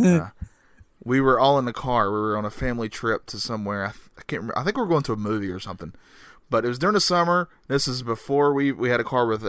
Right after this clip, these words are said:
air conditioning or any of that kind of stuff. So all the windows were down, and my dad was chewing tobacco, and he was driving through the parking lot, and he spit out the window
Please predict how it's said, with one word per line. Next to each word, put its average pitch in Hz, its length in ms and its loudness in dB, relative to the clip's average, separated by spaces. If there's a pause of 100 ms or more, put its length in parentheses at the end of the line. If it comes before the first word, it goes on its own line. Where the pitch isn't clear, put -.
air 123 140 2
conditioning 123 540 -4
or 107 40 -4
any 110 100 -2
of 107 40 -6
that 98 120 -8
kind 101 160 -6
of 98 60 -8
stuff. 101 280 -4
So 104 180 -4 (340)
all 165 200 8
the 175 60 4
windows 156 340 4
were 123 100 -4
down, 110 320 -4
and 110 60 -4
my 113 80 -2
dad 113 220 2
was 113 140 -2
chewing 117 220 -6
tobacco, 104 540 -2 (560)
and 110 100 -6
he 117 60 -4
was 120 160 -4
driving 139 340 2
through 135 180 -4
the 120 80 -6
parking 131 420 0
lot, 107 240 -4 (600)
and 120 160 -6
he 120 60 -2
spit 147 380 4
out 131 100 2
the 127 80 -4
window 117 500 -2